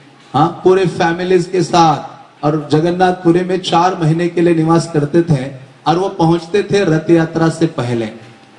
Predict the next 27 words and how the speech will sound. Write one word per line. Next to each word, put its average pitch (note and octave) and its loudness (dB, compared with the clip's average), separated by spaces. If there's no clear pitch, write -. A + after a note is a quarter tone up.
और E3 2
वहां E3 0
निवास E3 0
करते C3+ -2
थे। C3+ -6
तो F3 2
ये F#3+ 4
जगदीश G3 -2
गांगुली G#3 0
नाम G#3 2
के G3+ -2
जो G3 0
डिवोटी F#3 2
थे, D3 -2
वो F3+ 2
भी G#3+ -2
यहाँ E3 2
से G#3 -2
जाया E3+ 2
करते E3+ -2
थे F3 2
इन F3 0
सब E3+ -4
भक्तों C#3+ 0
के E3 0
संग E3 -4
में D#3 0